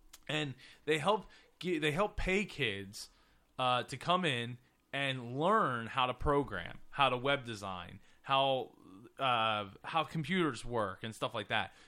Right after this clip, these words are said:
They give them the skills to go forward and make, like, a career out of it. Or even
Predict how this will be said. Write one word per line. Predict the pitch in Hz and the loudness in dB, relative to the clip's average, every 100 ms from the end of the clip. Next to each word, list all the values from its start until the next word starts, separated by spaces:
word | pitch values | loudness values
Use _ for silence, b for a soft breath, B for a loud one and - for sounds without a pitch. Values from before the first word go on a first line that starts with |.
| b | b
They | 160 | 0
give | 139 202 220 | 2 -2 0
them | 190 175 | 0 -2
the | 147 | -2
skills | - - 226 214 120 98 - b b | -4 -2 2 2 2 -4 -8 b b
to | - | -4
go | 139 151 170 | 0 4 4
forward | 165 - 208 214 139 113 110 101 b b | 4 -2 0 2 2 0 -2 -6 b b
and | 139 143 | -4 -4
make, | 135 160 156 - - | -2 -2 -4 -10 -8
like, | 131 123 92 - - - - - | -4 -4 -6 -16 -20 -20 -10 -6
a | 135 | -4
career | - 208 277 156 | -4 0 2 2
out | 85 69 | 0 -4
of | - | -10
it. | - - _ | -16 -18 _
Or | 226 254 180 151 151 | 0 4 6 6 4
even | 233 202 156 | -2 -2 -2